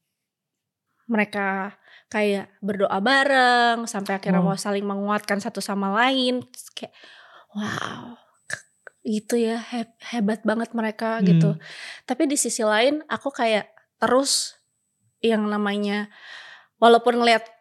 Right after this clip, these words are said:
Speaker 1: keluarga yang menurut aku secara kalau, eh,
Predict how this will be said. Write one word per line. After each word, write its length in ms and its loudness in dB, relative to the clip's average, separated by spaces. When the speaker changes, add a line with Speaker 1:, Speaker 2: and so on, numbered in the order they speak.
Speaker 1:
keluarga 460 2
yang 420 0
menurut 480 2
aku 240 -4
secara 1120 -2
kalau, 320 0
eh, 480 -4